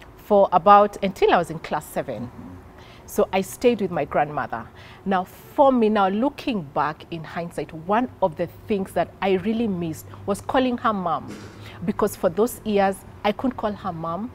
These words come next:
Speaker 1: I was living with my cousins and my grandmother,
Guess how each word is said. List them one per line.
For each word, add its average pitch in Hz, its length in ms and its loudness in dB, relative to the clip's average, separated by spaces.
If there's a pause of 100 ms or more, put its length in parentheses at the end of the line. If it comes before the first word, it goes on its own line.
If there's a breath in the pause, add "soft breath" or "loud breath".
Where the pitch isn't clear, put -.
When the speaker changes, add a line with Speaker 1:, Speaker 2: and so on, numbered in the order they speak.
(540 loud breath)
Speaker 1:
I 233 60 12
was 247 200 10
living 202 220 2
with 185 100 0
my 165 100 -2
cousins 233 640 2 (240)
and 175 160 -2
my 160 120 0
grandmother, 156 680 2